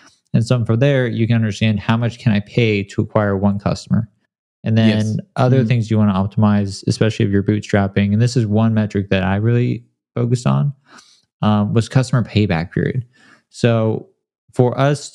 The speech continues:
Speaker 1: to acquire a, uh, let's call 'em, you know, we call 'em resellers, which, again, white label customers. Um, it was about three hundred bucks, and the product was three hundred bucks a month in order to be a
Speaker 2: Mm.
Speaker 1: reseller of our product.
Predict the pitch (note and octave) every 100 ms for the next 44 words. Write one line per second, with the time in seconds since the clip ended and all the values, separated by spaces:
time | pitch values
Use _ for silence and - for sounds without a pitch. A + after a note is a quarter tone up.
0 | - B2 B2 A#2+ - A2+ - A#2 A2 A2
1 | G#2+ - G#2+ G#2 G2+ G2+ G2 _ _ _
2 | _ _ _ - G#2 G#2 - - A#2+ -
3 | A2+ A2 A2 G#2 - B2 A#2 G#2+ G2+ G#2
4 | G2+ - F#2 F2+ G#2+ - - G#2+ - -
5 | _ _ G#2+ G2+ G2 G2+ G2+ G2 G2 F#2+
6 | F#2+ - G#2 G#2 - _ - - _ _
7 | G#2+ G#2 G2+ F3+ - - C3 B2+ A#2+ A#2+
8 | C3+ B2 A2+ - G2 - - _ _ -
9 | A#2+ - C3 C#3 - A2+ - A2+ A2 G#2
10 | F#2+ - A2+ F#2+ G#2+ - - D3+ G#2+ C#3+
11 | G3 G#2 G2+ G3 - A2 G#2+ G2+ - G2
12 | F#2+ F#2+ G2 F#2+ G2 G2